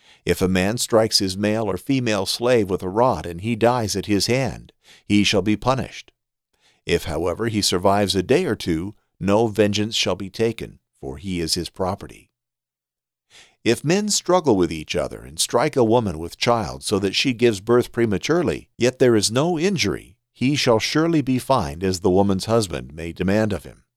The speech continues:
and he shall pay as the judges decide. But if there is any further injury, then you shall appoint as a penalty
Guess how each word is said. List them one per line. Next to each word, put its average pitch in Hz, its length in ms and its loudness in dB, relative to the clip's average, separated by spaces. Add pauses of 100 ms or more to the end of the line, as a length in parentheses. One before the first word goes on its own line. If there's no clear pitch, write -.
and 73 140 -6
he 98 160 0
shall 90 220 2
pay 113 300 0
as 110 180 -2
the 98 120 0
judges 104 400 2
decide. 101 600 0 (920)
But 117 160 4
if 131 120 2
there 139 200 8
is 127 120 4
any 190 220 2
further 131 480 4
injury, 80 600 -6
then 98 180 -2
you 101 120 2
shall 113 260 4
appoint 123 420 2
as 98 100 -2
a 101 80 4
penalty 120 600 0